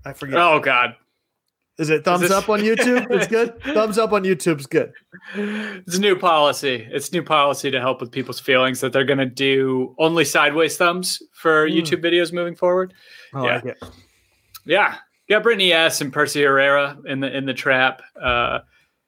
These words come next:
Speaker 2: yeah. Sh-, uh, Brittany S saying, "I was about to throw in the towel after last game."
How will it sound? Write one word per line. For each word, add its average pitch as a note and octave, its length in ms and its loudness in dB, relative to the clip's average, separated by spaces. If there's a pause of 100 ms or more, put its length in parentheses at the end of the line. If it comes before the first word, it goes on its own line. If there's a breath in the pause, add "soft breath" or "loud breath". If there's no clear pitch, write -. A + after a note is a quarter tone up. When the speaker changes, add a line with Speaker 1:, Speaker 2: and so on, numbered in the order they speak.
(640)
Speaker 2:
yeah. C#3+ 300 2 (320 loud breath)
Sh-, - 160 -6
uh, C#3+ 120 0
Brittany D3+ 320 -2
S D3 160 0
saying, D3 180 0
"I C#3+ 40 2
was C3+ 100 -2
about C#3 160 0
to C3 60 -6
throw C#3+ 300 0
in C3+ 80 0
the B2+ 80 -6
towel C#3 420 0
after C3+ 300 0
last C#3 300 0
game." D3+ 300 -8